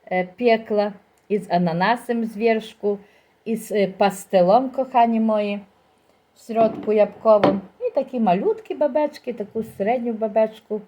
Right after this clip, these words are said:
e, piekla, to też drożdżowe babeczki, kochani moi.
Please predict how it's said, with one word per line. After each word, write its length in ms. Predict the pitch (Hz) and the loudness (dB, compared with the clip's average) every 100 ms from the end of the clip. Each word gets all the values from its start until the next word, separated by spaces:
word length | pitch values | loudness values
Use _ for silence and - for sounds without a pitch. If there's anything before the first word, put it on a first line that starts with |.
| _ _ _ _ - | _ _ _ _ -10
e, 380 | 190 190 185 | -4 -2 -2
piekla, 480 | 180 - 220 214 196 | -4 -4 -4 -4 -6
to 160 | 190 196 | -6 -8
też 400 | 190 208 202 - _ _ _ _ | -2 -4 -4 -18 _ _ _ _
drożdżowe 600 | 175 180 180 175 277 254 | -6 -4 -4 -2 -2 -2
babeczki, 640 | 233 226 226 240 233 - | 2 2 4 2 0 -10
kochani 480 | 226 208 - 220 214 | -10 -8 -2 -2 0
moi. 360 | 214 214 208 | -2 -2 -2